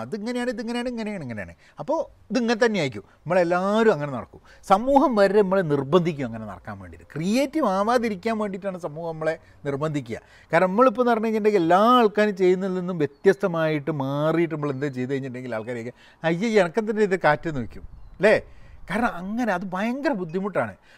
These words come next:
പക്ഷേ ഇന്ന് കമ്പനികൾ ആവശ്യപ്പെടുന്നത്, ജോലികളിൽ ആവശ്യപ്പെടുന്നത്, ബിസിനസ്സിൻ്റെ ഭാഗമായിട്ട് ആവശ്യപ്പെടുന്നത്, നിങ്ങൾ ഏത് കമ്പനി വേണമെങ്കിലും നോക്കിക്കോളി, ഏത് കമ്പനി നോക്കിയാലും അതൊക്കെ ക്രിയേറ്റീവായിട്ടുള്ളൊരു ഐഡിയേൻ്റെ മുകളിലാണ്. അതൊക്കെ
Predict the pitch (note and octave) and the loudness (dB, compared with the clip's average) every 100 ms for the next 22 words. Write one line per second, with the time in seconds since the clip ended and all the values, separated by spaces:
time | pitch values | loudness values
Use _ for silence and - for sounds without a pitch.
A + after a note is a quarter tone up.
0 | - E3 G3+ G3 E3+ F#3 B3 C4+ F3+ A#2+ | -10 2 2 2 0 -6 -4 0 0 0
1 | _ _ _ _ _ C#3+ D3+ E3 F#3 F3 | _ _ _ _ _ -6 -2 0 2 2
2 | F3 F3 A#2 C3+ C#3 D3+ B2+ A#2+ A2+ F#2+ | 2 0 -2 -4 -6 -8 -8 -8 -10 -12
3 | F#2+ _ _ _ _ _ _ _ _ _ | -16 _ _ _ _ _ _ _ _ _
4 | _ _ - B2 C3+ D#3+ F3+ F3+ E3 D#3 | _ _ -14 -4 4 6 6 6 2 2
5 | A#2+ A#2 - G#2+ G2+ G2+ G2 F#2+ C#3 - | -2 -4 -8 -16 -16 -16 -18 -10 -8 -2
6 | F3+ F#3+ F3+ D3 C3+ C3+ C#3 C3+ A#2 G#2 | 0 2 2 0 0 -2 -2 -4 -6 -8
7 | G2+ F#2+ - - - - G#3+ A3+ B3+ C#4 | -12 -14 -14 -14 -8 4 6 8 6 2
8 | A3+ - G3 G3+ A3+ G#3+ G3 F3+ E3 C#3+ | -2 -2 0 0 0 2 0 -2 -4 -4
9 | C3+ B2 G#2 - - _ _ - F3+ A#3 | -4 -4 -6 -14 -20 _ _ -4 2 2
10 | B3+ G#3+ F#3 G3 G#3+ F3 D3 D#3+ D#3 C#3+ | 2 -2 -4 -2 -2 -4 -6 -4 -2 -2
11 | D3 - F#3+ - D3+ D#3 F3 F#3+ D#3 F3 | -4 -4 -4 -4 -6 2 4 4 0 -2
12 | C#3+ C#3+ C3+ C3 B2 C3 C3 C#3+ B2+ A2 | 0 -2 -2 -2 -2 -2 -2 -2 -2 -6
13 | G#2+ G2 E2+ D2+ _ _ _ _ _ _ | -10 -12 -14 -18 _ _ _ _ _ _
14 | _ _ _ _ _ - F#3+ A3 - | _ _ _ _ _ -10 -8 -8 -2